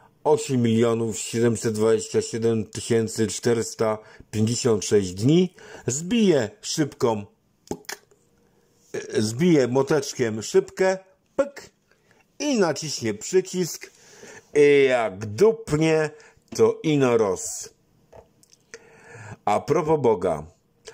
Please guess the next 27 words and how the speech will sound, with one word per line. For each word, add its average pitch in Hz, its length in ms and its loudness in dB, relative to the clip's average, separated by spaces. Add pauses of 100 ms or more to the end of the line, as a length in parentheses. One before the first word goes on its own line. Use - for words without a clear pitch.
(160)
Czasem 165 380 -2
lubię 156 300 2
oglądać 113 360 0
w - 320 -12
T 120 140 0
V, 120 120 -2
e, 110 680 2
T 120 100 0
V 110 140 0
N-ie 113 520 2
milionerów 120 880 0 (760)
i 113 120 4
wyobrażam 127 600 2
sobie, 123 500 0 (280)
jakbym 113 400 2
siedział 123 380 2
naprzeciwko 117 680 -2
Urbańskiego 117 1040 0 (460)
i 107 120 2
miał 120 360 4 (160)
ob-, 113 240 0
od-, 117 360 0
odpowiadać 113 760 2
na 110 180 0
pytanie 110 500 0
za 101 200 0
milion. 87 560 0